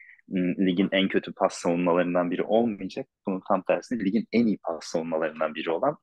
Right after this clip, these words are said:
forty niners'a karşı oynayacaklar. Aa, bu, onun dışında forty niners bildiğiniz üzere hani şey, koşmayı seven, hani, aa,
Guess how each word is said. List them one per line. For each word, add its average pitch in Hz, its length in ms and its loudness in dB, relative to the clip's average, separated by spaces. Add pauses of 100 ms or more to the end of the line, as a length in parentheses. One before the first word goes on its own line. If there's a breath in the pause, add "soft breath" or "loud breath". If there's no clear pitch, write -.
forty - 260 2
niners'a 80 340 2
karşı - 380 -4
oynayacaklar. - 560 -4 (1000)
Aa, 90 500 8
bu, 131 300 2
onun 135 260 2
dışında 113 300 -6
forty 120 360 0
niners 92 380 -2
bildiğiniz 90 520 -2
üzere 80 400 2 (280 loud breath)
hani 76 180 -2
şey, - 260 0 (800)
koşmayı 104 440 4
seven, 80 380 0 (840)
hani, 78 500 0 (120)
aa, 76 400 2